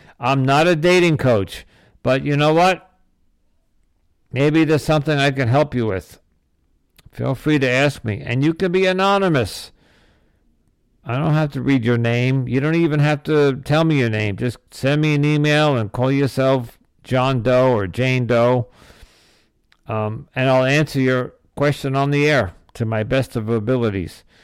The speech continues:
And pass this show along to a friend that might be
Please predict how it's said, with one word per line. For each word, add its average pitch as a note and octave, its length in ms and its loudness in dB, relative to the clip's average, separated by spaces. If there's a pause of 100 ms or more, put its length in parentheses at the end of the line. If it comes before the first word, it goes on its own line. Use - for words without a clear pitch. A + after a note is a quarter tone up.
(1300)
And F#3+ 500 2 (1600)
pass F#3+ 340 4
this G3+ 180 4
show F#3+ 300 4
along F3+ 300 4
to E3 160 0
a D#3 80 2
friend C3+ 400 0 (1400)
that B2 160 0
might B2 260 -2
be A#2+ 400 -2